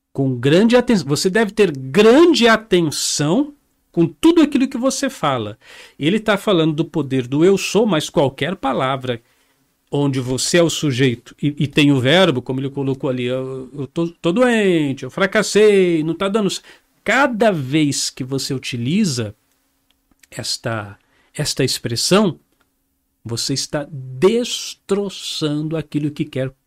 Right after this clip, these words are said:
conseguir. Com grande atenção. Tem gente que fala assim, "Ah, mas eu sou assim mesmo, eu falo, eu falo bobagem mesmo, Cris Almeida, mas é,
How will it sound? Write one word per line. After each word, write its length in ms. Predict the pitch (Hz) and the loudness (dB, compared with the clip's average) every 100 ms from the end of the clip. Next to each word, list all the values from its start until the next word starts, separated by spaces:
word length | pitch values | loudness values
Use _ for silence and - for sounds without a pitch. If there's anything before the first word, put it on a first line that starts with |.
| _ | _
conseguir. 560 | - 139 - 139 - - _ _ _ _ _ _ | -4 -4 -4 -8 -10 -20 _ _ _ _ _ _
Com 200 | - 135 | -4 -2
grande 340 | 117 185 196 143 | 4 4 4 0
atenção. 540 | - 120 110 - 98 _ _ _ _ _ _ _ _ _ _ _ - _ | -4 -6 -6 -10 -12 _ _ _ _ _ _ _ _ _ _ _ -20 _
Tem 100 | 147 | 0
gente 180 | 175 190 | 0 0
que 60 | |
fala 220 | - 175 175 | 0 2 2
assim, 260 | - 147 | 0 -2
"Ah, 280 | 226 262 226 | -2 -2 -2
mas 180 | 208 196 | -2 0
eu 80 | 226 | -2
sou 180 | - 220 | 0 -4
assim 220 | - 180 | -2 -2
mesmo, 840 | 143 208 202 185 156 127 135 117 _ _ _ _ _ | 2 4 4 4 0 -2 -6 -6 _ _ _ _ _
eu 120 | 160 | -4
falo, 640 | - 175 240 233 214 190 | 0 4 4 4 4 2
eu 80 | 165 | 0
falo 260 | - 247 220 | 0 2 2
bobagem 680 | 208 160 208 220 208 175 | 0 0 0 2 0 0
mesmo, 380 | 175 196 202 170 | 2 4 4 2
Cris 200 | 170 165 | -2 -2
Almeida, 300 | 160 160 156 | 0 -2 -2
mas 200 | 180 208 | -2 0
é, 180 | 226 | 0